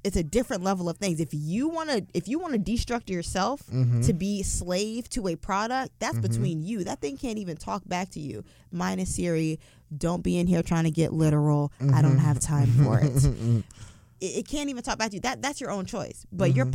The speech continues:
Speaker 1: playing with somebody like a puppet, like a doll.
Speaker 2: Yeah.
Speaker 1: S-, slavery. <laughs>
Speaker 2: Yeah.
Speaker 1: That, th-, those are, th-, that's, that's not
Speaker 2: It's
Speaker 1: human.
Speaker 2: really sadistic. No, it's not. It's not.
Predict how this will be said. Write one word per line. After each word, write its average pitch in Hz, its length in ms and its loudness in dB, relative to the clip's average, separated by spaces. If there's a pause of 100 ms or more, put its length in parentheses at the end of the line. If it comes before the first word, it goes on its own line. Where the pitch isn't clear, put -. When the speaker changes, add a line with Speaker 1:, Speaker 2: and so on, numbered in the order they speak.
Speaker 1:
playing 240 300 0
with 175 180 0
somebody 175 440 0
like 165 180 -4
a 180 40 -8
puppet, 214 460 -4
like 165 180 -2
a 151 80 -2
doll. 147 640 -2
Speaker 2:
Yeah. 135 440 0 (100)
Speaker 1:
S-, - 340 -4
slavery. 185 720 -2
<laughs> 339 320 0
Speaker 2:
Yeah. 139 340 4 (500)
Speaker 1:
That, 214 260 2 (140)
th-, - 580 -14
those 240 260 2
are, 214 200 -2 (440)
th-, 180 340 -8
that's, - 480 6 (140)
that's 269 360 4
not 220 380 4 (500)
Speaker 2:
It's 240 180 8
Speaker 1:
human. 135 160 6
Speaker 2:
really 127 220 6
sadistic. 113 400 4
No, 151 160 4
it's 107 120 -4
not. 101 280 0 (120)
It's 110 160 -4
not. 98 200 -2